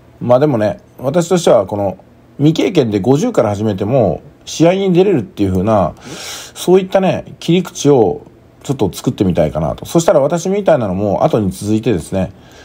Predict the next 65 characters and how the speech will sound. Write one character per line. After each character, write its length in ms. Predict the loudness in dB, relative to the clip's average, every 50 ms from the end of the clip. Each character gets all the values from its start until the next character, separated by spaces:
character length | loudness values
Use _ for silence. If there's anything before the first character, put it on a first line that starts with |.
| -18 -8 -2
で、 180 | 0 0 2 2
今 220 | 2 2 2 4
回 140 | 4 2 2
は 60 | 2
も 100 | -2 -4
し 60 | -4
か 100 | -4 -4
し 60 | -2
た 80 | 0 0
ら 60 | 0
ベ 160 | 2 2 2
テ 80 | 2 4
ラ 100 | 2 2
ン 80 | 2 2
と 80 | 2
私 300 | 2 2 2 -2 -4 -6
っ 40 | -2
て 100 | 0 0
い 20 |
う 20 | 2
風 120 | 2 0
な 40 | 0
形 300 | -2 -4 -6 -4 -2 0
で、 300 | 2 2 2 0 -2 -4
ち 120 | -4 -6 -2
ょ 20 |
っ 20 | -2
と 60 | 0
申 180 | 2 2 2
し 60 | 2 2
訳 160 | 2 2 2
な 100 | 2 2
い 60 | 0
カ 140 | 0 0 0
ー 20 |
ド 80 | 0 0
を 60 | -2
組 160 | -4 -4 -4
む 60 | -2
よ 60 | -2 -2
う 20 |
に 60 | 0
な 80 | 0 -2
る 80 | -2
か 80 | -2 -4
も 80 | -6 -6
し 120 | -4 -4
れ 60 | -4
ま 100 | -2 -2
せ 80 | -2 -4
ん。 20 |
も 100 | -6 -6
し 60 | -8
か 80 | -8 -10
し 60 | -10
た 80 | -8 -6
ら 60 | -6
ね。 120 | -6 -8 -8 -12 -20 -20 -20 -18 -6 0
で 100 | 2 2
も 80 | 2 2
そ 120 | 2 0
の 100 | 0 0
う 60 | 0
ち 120 | 0 0 2
に、 360 | 2 2 2 2 0 -4